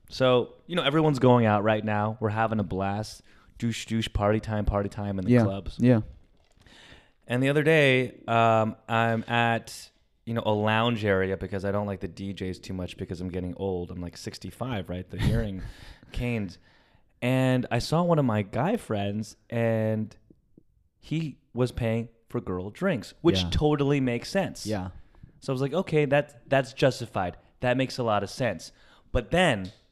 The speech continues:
Speaker 1: I saw one of my beautiful, gorgeous friends. She's a girl. She goes up to the bar, and she's about to pay for a drink. And I go, "Whoa, whoa, whoa, whoa, whoa. What are you doing?
Speaker 2: Yeah.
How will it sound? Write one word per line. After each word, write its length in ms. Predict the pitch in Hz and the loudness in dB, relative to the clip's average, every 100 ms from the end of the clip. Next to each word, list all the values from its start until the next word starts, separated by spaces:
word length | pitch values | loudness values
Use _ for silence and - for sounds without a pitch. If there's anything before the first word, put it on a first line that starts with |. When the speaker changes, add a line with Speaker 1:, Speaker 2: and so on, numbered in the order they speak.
| _ _ _ 113 | _ _ _ -6
Speaker 1:
I 60 | |
saw 180 | 120 143 | 0 2
one 180 | 131 135 | 4 2
of 60 | |
my 380 | 123 110 110 104 - - - - | 2 2 0 -2 -8 -16 -16 -14
beautiful, 540 | 175 196 214 196 160 156 | -4 0 6 6 4 0
gorgeous 420 | 139 147 131 123 | 2 2 2 -4
friends. 600 | - 135 110 95 - - _ _ _ | 0 0 0 -2 -10 -20 _ _ _
She's 180 | - 113 | -12 -6
a 20 | |
girl. 400 | 131 135 110 - _ _ _ _ | 0 2 2 -2 _ _ _ _
She 260 | - 190 | -6 -2
goes 220 | 175 175 165 | 2 4 4
up 100 | 135 | 2
to 80 | |
the 80 | 131 | -2
bar, 260 | 117 131 131 | 4 6 6
and 160 | 127 | 4
she's 360 | - - 190 156 | -4 -2 0 2
about 500 | - 139 127 117 - _ _ _ _ | 4 6 6 4 0 _ _ _ _
to 100 | 156 | 0
pay 380 | - - 139 131 | 2 2 4 2
for 280 | 120 135 120 | 0 0 2
a 60 | 107 | 0
drink. 340 | 143 151 135 - | -2 0 -2 4
And 180 | 139 147 | 6 8
I 100 | 165 | 8
go, 220 | 156 135 | 10 8
"Whoa, 440 | 117 120 156 262 247 | 8 2 2 8 8
whoa, 260 | 220 220 | 10 12
whoa, 320 | 196 175 196 180 | 10 12 12 12
whoa, 400 | 151 143 160 151 | 10 8 10 10
whoa. 400 | 120 117 151 143 | 6 10 12 12
What 380 | 110 113 160 233 | 10 6 8 8
are 40 | |
you 360 | 262 214 127 92 - | 8 6 4 -2 -4
doing? 460 | - 175 233 190 - - | 2 4 4 2 -6 -8
Speaker 2:
Yeah. 380 | 110 110 98 | -2 -2 -2